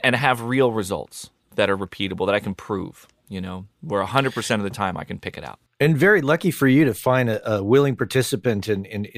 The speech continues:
Speaker 2: I'm sorry, his name, uh, Larry, right?
Speaker 1: Larry Jasper, yeah.
Speaker 2: Yeah. I mean, to, to have somebody close to you to, to, to work in that, that deep a level.
Speaker 1: I mean, he's, he's as crazy as I am, so it's a great partnership.
Speaker 2: Did you have, uh, these moments of, like,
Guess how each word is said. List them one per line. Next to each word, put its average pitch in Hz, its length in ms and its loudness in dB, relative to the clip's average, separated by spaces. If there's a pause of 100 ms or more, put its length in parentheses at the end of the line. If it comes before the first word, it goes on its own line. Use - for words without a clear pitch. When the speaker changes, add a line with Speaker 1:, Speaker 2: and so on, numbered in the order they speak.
(120)
Speaker 2:
I'm 110 100 -2
sorry, 98 340 0
his 101 200 -6
name, 98 340 -2
uh, 95 140 -6
Larry, 107 360 2
right? 98 160 -2
Speaker 1:
Larry 123 200 2
Jasper, 113 340 0
yeah. 101 220 0 (180)
Speaker 2:
Yeah. 123 240 2 (420)
I 143 60 0
mean, 143 420 2
to, 165 100 -2 (120)
to 131 160 2
have 147 160 4
somebody 131 640 2 (100)
close 165 300 2
to 165 100 2
you 135 200 6
to, 117 200 -2
to, 117 140 -2
to - 240 -4
work 127 360 0
in 117 120 0
that, 107 260 0 (160)
that 107 300 -2
deep 143 260 2
a 123 60 2
level. 104 500 0 (240)
Speaker 1:
I 110 80 2
mean, 113 140 4
he's, 127 360 0
he's 135 200 0
as 127 80 -6
crazy 117 340 2
as 98 120 -2
I 98 180 -2
am, 67 180 -10
so 82 380 -6 (200)
it's - 100 -14
a - 40 -8
great 95 220 -2
partnership. 87 560 -6
Speaker 2:
Did 139 180 2
you 147 120 4
have, 151 380 0 (120)
uh, - 60 -12 (360)
these 131 320 2
moments 143 460 2
of, 107 340 0
like, 113 460 0